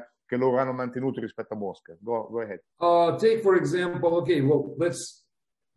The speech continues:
Speaker 2: now not talk about Luhansk and Donetsk, but let's talk about, mm, Abkhazia.
Speaker 1: Hmm.
Speaker 2: Uh, so a separatist republic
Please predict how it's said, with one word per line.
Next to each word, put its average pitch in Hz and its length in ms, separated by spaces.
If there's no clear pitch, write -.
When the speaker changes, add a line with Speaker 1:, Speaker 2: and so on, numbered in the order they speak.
Speaker 2:
now 147 560
not 151 220
talk 165 220
about 139 260
Luhansk 143 380
and 127 160
Donetsk, 147 500
but 131 140
let's 175 160
talk 151 160
about, 143 500
mm, 113 240
Abkhazia. 151 800
Speaker 1:
Hmm. 104 120
Speaker 2:
Uh, 143 260
so 147 440
a 143 40
separatist 196 880
republic 165 560